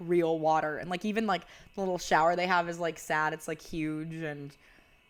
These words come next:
really lonely. It's really bad. Anyway, there's, like, a new boathouse, and she kinda has, like, a flashback of the mom and the bell 'cause the hook hitting the thing is making a similar sound. Like, there's, like, a, a little, like, I don't know enough about sailing and marinery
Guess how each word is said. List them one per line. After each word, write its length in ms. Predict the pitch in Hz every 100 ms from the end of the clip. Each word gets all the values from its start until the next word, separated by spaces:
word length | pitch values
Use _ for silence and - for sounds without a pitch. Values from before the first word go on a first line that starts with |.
| _
really 340 | 170 175 170
lonely. 360 | 160 147 151 151
It's 140 | 151
really 160 | 165 147
bad. 280 | 135 87 -
Anyway, 480 | 170 165 143 143 165 _
there's, 280 | 202 214 208
like, 160 | 196
a 60 | 185
new 400 | 196 220 269 277
boathouse, 720 | 214 208 208 180 180 190 -
and 200 | - 190
she 100 | -
kinda 200 | - 226
has, 200 | 220 196
like, 120 | 196
a 60 | 180
flashback 600 | - 202 196 214 208 202
of 100 | 175
the 100 | 180
mom 200 | 175 170
and 80 | 175
the 60 |
bell 640 | 165 175 170 160 156 160 160 - _ _ -
'cause 140 | 190
the 120 | 175
hook 340 | 175 202 202 -
hitting 600 | - 196 180 175 175 -
the 120 | 175 180
thing 280 | - 175
is 120 | 175 175
making 460 | 170 175 170 143 - _ _
a 120 | 175
similar 420 | - 180 170 160
sound. 400 | 160 156 156 165
Like, 120 | 170
there's, 120 | 160 151
like, 140 | 160
a, 220 | 151 143 - - _ _
a 40 | 160
little, 220 | 160 156
like, 220 | 151 143 - -
I 80 |
don't 100 | 160 151
know 320 | 147 147 143 -
enough 240 | 165 160 165
about 240 | 156 147
sailing 440 | - 147 147 147 143
and 240 | 139 143
marinery 720 | 175 165 156 156 151 143 143